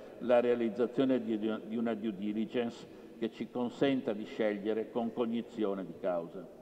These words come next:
Ritengo opportuno a questo punto fare una precisazione. Ho parlato più volte di cifre prudenziali. Ciò dipende dal fatto che quelle che noi dobbiamo indicare in questo piano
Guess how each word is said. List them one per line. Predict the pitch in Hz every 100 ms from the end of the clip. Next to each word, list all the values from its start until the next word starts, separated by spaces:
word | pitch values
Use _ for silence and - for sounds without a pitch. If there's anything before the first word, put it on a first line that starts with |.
| - - - - - - - - -
Ritengo | 120 160 175 160
opportuno | 143 139 135 - 143 127
a | 120
questo | - 120 147
punto | - 135 131 131
fare | - 123 117
una | 117
precisazione. | 107 113 - 107 110 101 - 95 90 90 87 - - - - - -
Ho | 131
parlato | 127 147 151 147 - 123
più | - 139
volte | 127 127 123 - 123 -
di | 110 -
cifre | - 123 - 117
prudenziali. | 101 113 104 101 95 95 87 85 87 - - - - - - -
Ciò | 151
dipende | 139 131 151 143 127 117
dal | 107 101
fatto | - 107 104 - 110 -
che | 120
quelle | - 151 147 135
che | 131 127
noi | 151 139
dobbiamo | 127 104 135 143 143
indicare | 131 120 - 131 117 107
in | 98 92
questo | 123 113 110
piano | 104 104 101 101 107 120